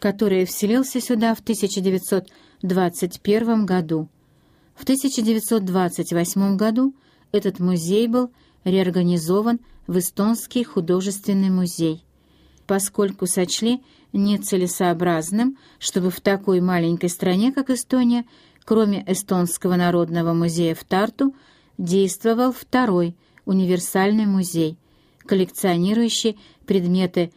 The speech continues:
этнографии, истории культуры, природы и искусства. Первый этап пребывания художественного музея в Кадриорге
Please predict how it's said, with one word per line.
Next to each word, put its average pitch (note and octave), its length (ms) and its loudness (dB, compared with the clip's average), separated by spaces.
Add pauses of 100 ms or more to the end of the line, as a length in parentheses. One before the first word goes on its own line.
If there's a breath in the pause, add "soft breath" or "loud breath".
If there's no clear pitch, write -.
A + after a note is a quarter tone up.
(160 soft breath)
этнографии, F#3 1000 0
истории F3 560 0
культуры, A3+ 680 0 (380 soft breath)
природы G3+ 600 2 (120)
и F#3 180 0
искусства. D#3+ 640 -6 (880 loud breath)
Первый C4 420 2
этап F#3+ 480 0 (200)
пребывания F3+ 600 2
художественного F3 840 0
музея E3+ 460 2
в E3+ 60 -8
Кадриорге A#3 640 0